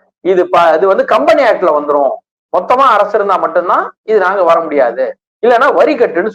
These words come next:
சொன்னாங்க. அப்படி கிட்டத்தட்ட முப்ப, கிட்டத்தட்ட நாற்பதுன்னு நினைக்கிறேன், அந்த வ-, ஒரு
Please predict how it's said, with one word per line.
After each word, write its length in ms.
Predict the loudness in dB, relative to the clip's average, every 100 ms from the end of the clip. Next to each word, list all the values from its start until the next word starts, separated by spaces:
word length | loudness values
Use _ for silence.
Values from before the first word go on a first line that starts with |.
| -6
சொன்னாங்க. 180 | -8 -14 _ _ _ _ _ _
அப்படி 380 | -6 -6 -2 -2
கிட்டத்தட்ட 560 | -2 0 -2 -2 -4 -2
முப்ப, 480 | -2 -2 -2 0 2 2 0 -2
கிட்டத்தட்ட 440 | -2 -4 -2 0 0
நாற்பதுன்னு 360 | 0 0 0
நினைக்கிறேன், 320 | -2 0 0 0
அந்த 200 | -2 0
வ-, 400 | 2 2 2 2
ஒரு 340 | 2 0 -2